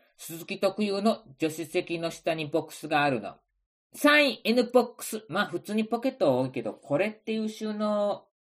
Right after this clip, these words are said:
スペースはないわね。あ、でも強いて言えば、運転席と助手席の間に隙間があるから、ここにお買い物バッグとかトートバッグを置けるわねって。乃木子まだトートバッグ買ってもらったことないの。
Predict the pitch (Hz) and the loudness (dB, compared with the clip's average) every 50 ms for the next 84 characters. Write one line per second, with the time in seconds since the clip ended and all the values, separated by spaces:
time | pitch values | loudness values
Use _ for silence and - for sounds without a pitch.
0 | _ _ - - - - 101 95 - 139 107 107 107 104 98 87 85 87 87 95 | _ _ -20 -10 -6 -6 -6 -4 -4 -6 -6 -6 -6 -8 -8 -10 -12 -16 -16 -14
1 | 101 113 131 - - _ _ - - _ _ - - 196 190 - 233 226 196 165 | -10 -10 -10 -10 -12 _ _ -20 -20 _ _ -4 -2 -2 0 2 2 0 0 0
2 | 151 - - - 277 277 277 - 165 135 117 110 113 101 113 139 175 220 226 220 | -2 -4 -4 -4 -4 -2 0 0 0 0 0 -2 -4 -4 -4 -4 -4 -4 -4 -2
3 | 269 269 262 220 - 180 - - - 113 107 - 165 - - - 147 143 175 170 | 0 -2 -2 -2 -6 -8 -10 -8 -10 -10 -8 -6 -8 -8 -8 -10 -10 -10 -10 -10
4 | - 190 190 185 180 180 180 185 175 180 175 170 165 - - - - 202 196 208 | -8 -8 -4 -2 -2 -2 -2 -2 -4 -6 -6 -8 -12 -14 -14 -12 -10 -8 -6 -6
5 | 196 - 202 196 190 175 - - 107 107 113 104 95 - _ _ _ _ _ _ | -6 -2 -2 -2 -2 -2 -2 -2 0 0 0 0 0 -4 _ _ _ _ _ _
6 | _ _ - 196 190 - 208 214 202 180 - - 160 160 - - 214 240 254 254 | _ _ -6 -6 -4 -2 -4 -4 -4 -4 -4 -2 -2 -2 -2 -2 -2 0 0 0
7 | 247 247 247 247 240 220 240 233 226 226 - - - 226 220 - - 196 226 220 | -2 -2 -2 -4 -2 0 0 0 0 -2 -4 -6 -4 -4 -6 -4 -2 -2 0 0
8 | 226 214 220 220 214 - - 117 95 92 - - - - - - 139 139 143 143 | 0 0 0 0 -2 -2 -6 -8 -8 -8 -8 -10 -10 -8 -6 -6 -4 -2 -2 -2
9 | 135 101 87 87 92 104 120 135 131 - _ - 110 98 87 - _ _ _ _ | -4 -4 -6 -8 -10 -8 -8 -8 -8 -10 _ -8 -8 -8 -8 -10 _ _ _ _
10 | _ _ _ - 135 165 180 190 180 - 131 110 110 120 123 117 110 107 - 147 | _ _ _ -6 -4 -4 -4 -6 -6 -6 -4 -2 -2 -2 -4 -4 -6 -4 -4 -4
11 | 170 - 190 185 185 180 180 - - - - 123 127 - - 170 170 180 190 185 | -4 -2 -2 -2 -2 -2 -2 -4 -8 -10 -8 -10 -10 -8 -6 -6 -4 -2 -2 -2
12 | 180 - 185 180 - 175 175 175 165 165 175 170 160 139 110 92 78 69 | -2 -2 -2 -2 -4 -4 -4 -4 -4 -4 -4 -4 -4 -6 -6 -10 -12 -16